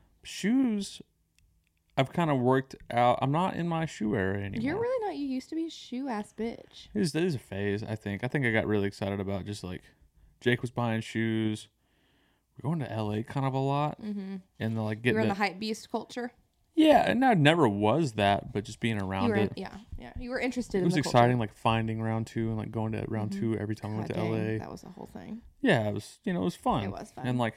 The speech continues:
Speaker 1: I only ever bought, like, a small grip of,
Speaker 2: Yeah,
Speaker 1: like,
Speaker 2: but there
Speaker 1: actual crazy, like, hype beast shoes. But, like, that's just not me.
Speaker 2: No, but that was every part of our trip. Any, any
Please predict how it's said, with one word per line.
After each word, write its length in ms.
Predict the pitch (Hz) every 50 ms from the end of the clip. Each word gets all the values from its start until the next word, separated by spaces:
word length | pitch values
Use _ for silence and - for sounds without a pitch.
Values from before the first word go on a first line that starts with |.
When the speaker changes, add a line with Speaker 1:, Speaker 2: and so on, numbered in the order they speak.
| -
Speaker 1:
I 120 | - 123 143
only 280 | 156 143 117 107 107
ever 160 | 117 107 98 92
bought, 400 | 85 - 110 117 113 98 85 69
like, 300 | 92 90 - - - _ _ _ _ _ _ _ - - _ _ - -
a 80 | 85
small 520 | - - - - 113 110 107 104 95 92 92
grip 400 | 101 - 110 107 107 98 - 92
of, 160 | 87 95 - -
Speaker 2:
Yeah, 220 | 226 147 175 165
Speaker 1:
like, 100 | 180 190
Speaker 2:
but 260 | 226 226 214 220 -
there 120 | - 240 226
Speaker 1:
actual 260 | 220 - - 117 107
crazy, 380 | - - 120 107 107 101 101 98
like, 140 | 98 98 98
hype 220 | 123 123 123 98
beast 180 | 107 104 101 -
shoes. 380 | - - 104 101 120 - - _ _ _ _ _ _ _ _ _ _ _ _
But, 100 | - 85
like, 320 | 87 104 95 - - - _ _ _ _ _ _ _ _ _ _ _ _ _ _ _ _ _ - - _ _ -
that's 140 | 127 131 127
just 80 | 120
not 200 | 113 110 113 104
me. 220 | 110 117 117 - -
Speaker 2:
No, 240 | - 214 202 196 196
but 100 | - 208
that 140 | 233 226 220
was 200 | 214 214 208 208
every 240 | - 214 208 220 226
part 220 | 220 - 226 214 220
of 60 | 208
our 100 | 202 196
trip. 340 | - - - 208 208 - -
Any, 300 | - 226 254 294 233 - _ _ _ -
any 300 | 233 247 240 214 196